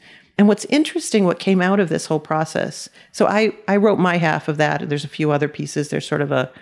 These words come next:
there's another section called Questions for Peace and Possibility, where you capture your most <laughs> emotionally intelligent self on paper ahead of time, 'cause you can't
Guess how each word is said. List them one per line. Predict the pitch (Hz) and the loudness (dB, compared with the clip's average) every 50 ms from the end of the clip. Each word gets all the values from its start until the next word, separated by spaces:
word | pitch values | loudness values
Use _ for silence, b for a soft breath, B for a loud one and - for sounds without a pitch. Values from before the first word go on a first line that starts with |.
| B B B B | B B B B
there's | - - 151 151 139 139 | -10 -6 -4 -2 0 0
another | 147 147 139 143 | 2 2 0 0
section | - - - - - 143 | -2 -4 -6 -6 -10 -6
called | - 143 131 | -6 -6 -4
Questions | - - 147 143 - - 147 147 | -2 -4 -4 -2 -2 -4 -4 -4
for | - - | -6 -8
Peace | - - - 151 - | -8 -8 -8 -6 -6
and | - 147 | -6 -6
Possibility, | - 147 139 131 - 147 135 139 139 147 160 170 180 185 | -6 -6 -8 -6 -6 -4 -2 -2 -2 0 0 0 0 0
where | 175 147 | 0 0
you | 151 - | -2 -4
capture | - - 151 147 - - - 156 | -4 -6 -6 -6 -4 -4 -2 0
your | 143 143 | 0 2
most | 139 135 131 131 - - - - - B B B B B | 2 2 0 0 -2 -6 -10 -14 -16 B B B B B
<laughs> | B B B _ - - | B B B _ -2 2
emotionally | - 175 165 160 160 - - 185 170 156 | 2 4 4 4 2 2 2 4 4 4
intelligent | 139 - - 139 135 151 147 147 143 127 | 2 2 0 0 0 2 2 0 -2 -2
self | - - 131 - 151 - | -2 -2 -2 -2 0 0
on | 139 131 | 0 0
paper | 131 - 147 151 - - | 0 0 -2 -2 -2 -2
ahead | - - 123 135 131 147 | -2 -2 0 0 0 0
of | 156 | 0
time, | - 180 180 185 196 220 214 | 2 2 4 4 4 2 2
'cause | - 151 131 123 | 0 0 -2 0
you | 123 120 | -2 -2
can't | - - 147 139 139 - | -2 -2 -2 -2 -2 -4